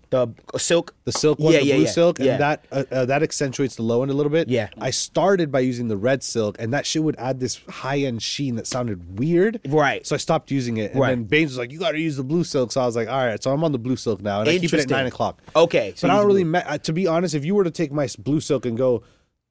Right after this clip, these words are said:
Speaker 2: three notches down, three notches up, like,
Speaker 1: Uh-huh.
Speaker 2: you're not gonna be, "Oh my God."
Speaker 1: That's true.
Speaker 2: It's not gonna, it's such a small thing. You may not even notice.
Speaker 1: I don't. You know what's funny? I have the knee portico M B P two.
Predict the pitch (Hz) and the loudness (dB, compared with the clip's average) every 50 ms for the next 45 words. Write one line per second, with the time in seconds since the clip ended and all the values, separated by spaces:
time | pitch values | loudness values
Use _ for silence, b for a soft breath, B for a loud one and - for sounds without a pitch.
0 | _ - 151 156 151 156 147 139 - 135 120 101 151 151 147 139 135 123 - 147 | _ -2 -2 0 0 0 0 -2 -2 -6 -2 0 0 2 2 0 0 -2 -2 -2
1 | 151 147 143 123 110 123 120 147 143 117 135 135 123 110 92 - _ - 180 185 | 0 0 0 -2 -2 -2 0 0 0 2 2 0 0 -2 -6 -8 _ -4 -2 -2
2 | 175 170 170 160 185 240 247 202 156 139 139 165 214 202 170 156 165 185 175 165 | -2 -2 -2 0 0 2 2 0 0 -2 -4 -4 -4 -2 -2 -2 -4 -6 -6 -8
3 | 156 160 151 135 117 113 - - 226 240 - 269 294 269 175 156 202 196 226 220 | -12 -14 -14 -14 -16 -6 -2 0 0 2 2 2 2 4 4 4 2 2 2 2
4 | 214 202 190 185 180 - - - 233 214 - 196 160 - - 180 185 185 185 170 | 2 2 0 0 -2 -2 -2 -2 -2 -2 -2 -4 -4 -4 -4 -2 0 0 0 0
5 | - - 175 185 185 185 196 226 214 202 190 190 180 170 165 175 208 220 147 90 | 0 -2 -2 0 0 2 2 2 4 4 2 2 0 0 0 0 0 0 -2 -4
6 | - - 151 160 147 160 180 175 - 175 190 240 240 - - 226 226 226 208 - | 0 4 4 4 4 4 2 2 0 2 2 2 2 2 2 0 0 0 -2 -4
7 | - - 147 151 156 170 175 175 160 156 160 156 143 127 139 151 151 147 - 156 | -2 0 0 2 4 4 2 2 2 2 2 4 2 2 0 -2 -2 -2 0 0
8 | 143 139 - 143 135 127 123 120 120 - - 135 127 131 113 - 127 113 - 143 | 0 2 2 2 4 4 4 2 0 -2 -2 -2 -2 -2 -4 -4 -6 -4 -2 0
9 | 139 156 - | 0 0 0